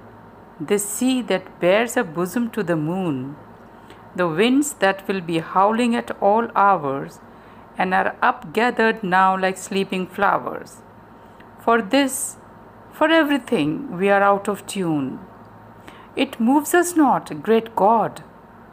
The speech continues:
I'd rather be a pagan, suckled in a creed outworn. So might I,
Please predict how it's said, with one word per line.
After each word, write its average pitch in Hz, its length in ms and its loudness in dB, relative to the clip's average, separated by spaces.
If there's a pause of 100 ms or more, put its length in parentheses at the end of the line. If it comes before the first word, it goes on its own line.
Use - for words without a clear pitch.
(120)
I'd 180 240 -2
rather 202 340 4
be 247 200 0
a 247 40 2
pagan, 214 720 -2
suckled 233 480 -2
in 233 120 0
a 233 40 0
creed 240 440 -2
outworn. 170 760 0 (880)
So - 240 -2
might 190 360 2
I, 165 360 2